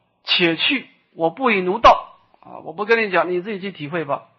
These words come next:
那么这个禅师当然善根强啊，他就自己去打坐，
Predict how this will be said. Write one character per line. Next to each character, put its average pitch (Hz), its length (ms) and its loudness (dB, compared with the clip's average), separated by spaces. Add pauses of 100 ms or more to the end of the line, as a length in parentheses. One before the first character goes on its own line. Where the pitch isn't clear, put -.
(1700)
那 160 100 -10
么 165 80 -6
这 185 80 -2
个 175 80 -6
禅 165 260 -2
师 175 120 -12
当 170 140 -2
然 151 120 -8
善 156 220 -2
根 160 160 -10
强 135 320 -8
啊， - 260 -18 (960)
他 - 200 -20
就 156 200 -10
自 165 100 -10
己 147 100 -6
去 147 140 -12
打 127 300 -2
坐， - 240 -12